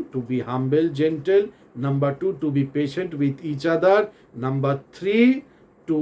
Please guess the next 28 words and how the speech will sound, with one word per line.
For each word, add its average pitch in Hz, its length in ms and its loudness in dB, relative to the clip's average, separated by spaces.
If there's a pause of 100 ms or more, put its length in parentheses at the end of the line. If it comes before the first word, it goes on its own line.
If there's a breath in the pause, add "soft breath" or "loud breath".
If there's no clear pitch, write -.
(320)
uh, 131 420 -4
allowance 202 500 4
for 170 120 -2 (160)
each 208 160 -12 (100)
other's 180 280 -2 (100)
fault 196 300 4 (120)
because 165 360 -2
of - 60 -6 (120)
your 143 120 0 (180)
love। 233 280 2 (480 soft breath)
number 139 280 0 (100)
ফোর, 220 240 8 (200)
make 165 160 -4 (200)
every 226 280 -6 (140)
effort 208 320 -2 (320 soft breath)
to 196 60 -4 (160)
keep 247 180 4 (120)
yourself 214 440 2 (300)
united 214 640 0 (120)
in 220 80 -2 (120)
the 220 100 4 (140)
spirit। 247 500 -4 (1120)
তাই 139 200 2
না? 240 60 6 (580 soft breath)
আচ্ছা, 117 180 -8 (120)
নাম্বার 156 240 0 (100)
ফাইভ 180 200 4 (100)
হচ্ছে 208 220 4